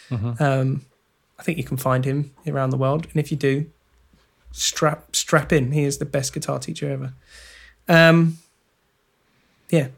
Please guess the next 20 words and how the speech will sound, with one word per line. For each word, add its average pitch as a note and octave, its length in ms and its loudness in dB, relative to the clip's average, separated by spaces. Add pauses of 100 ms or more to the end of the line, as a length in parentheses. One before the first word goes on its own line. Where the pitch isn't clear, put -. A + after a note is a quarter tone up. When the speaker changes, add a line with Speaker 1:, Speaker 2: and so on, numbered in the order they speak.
(100)
Speaker 2:
best - 240 2 (160)
teacher D#3 300 0
I C#3 80 2
ever D3 140 0
had D3 120 -2
in C#3 60 -4
my C#3 80 -2
life. C3 280 -4 (680)
Um, D3 460 4 (1040)
I E3 40 -4
think, - 260 -4 (420)
I - 40 -8
think F3+ 160 0
he's C3+ 120 -4
probably C#3 220 0
still C3+ 240 0
around C3+ 220 2
the C3+ 60 -2
Surrey C#3 360 0
area. C#3 360 2